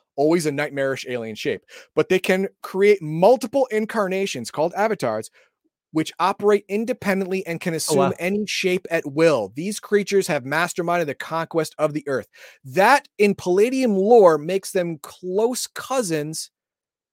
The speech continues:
Speaker 1: to alien intelligences, 'cause alien intelligences in Palladium have the ability to fragment themselves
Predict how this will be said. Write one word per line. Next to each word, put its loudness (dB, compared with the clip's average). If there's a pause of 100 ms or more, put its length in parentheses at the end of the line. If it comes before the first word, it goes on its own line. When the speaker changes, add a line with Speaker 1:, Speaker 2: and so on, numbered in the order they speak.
(540)
Speaker 1:
to -6
alien -2
intelligences, -10 (260)
'cause -6
alien 4
intelligences -2
in -8
Palladium 0
have -6
the -4
ability 4 (260)
to -8
fragment -4
themselves -4